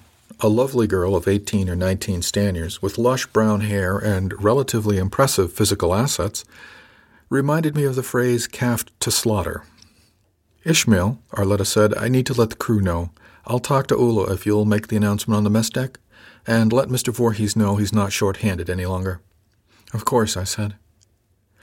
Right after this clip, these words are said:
I followed Arletta down the passageway into the ship, and as we turned the corner, she asked me, "Does it strike you as odd that he's already got a replacement?"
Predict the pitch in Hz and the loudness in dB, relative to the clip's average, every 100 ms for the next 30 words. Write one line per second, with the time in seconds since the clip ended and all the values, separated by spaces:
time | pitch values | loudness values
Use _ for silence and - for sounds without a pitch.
0 | - - - 110 120 120 120 113 110 110 | -20 -14 -8 -2 2 2 4 2 4 2
1 | 101 104 98 95 110 110 104 95 95 101 | 2 2 0 0 -2 -2 -2 -2 2 0
2 | 95 92 110 104 - 95 98 98 127 120 | 0 0 0 0 0 -4 -2 -2 0 2
3 | 110 - 127 110 110 104 107 113 - 110 | 0 0 2 2 0 0 2 0 0 0
4 | 101 - _ _ _ _ _ - - 127 | 0 -6 _ _ _ _ _ -4 -2 0
5 | 123 - 214 247 240 190 - 117 107 107 | 0 0 0 0 0 0 0 2 2 2
6 | 101 - 104 110 107 107 101 95 95 - | -2 -2 -2 2 2 2 0 -2 -2 0
7 | 95 87 - 92 - 101 98 | -2 -2 -2 -2 -2 -4 -6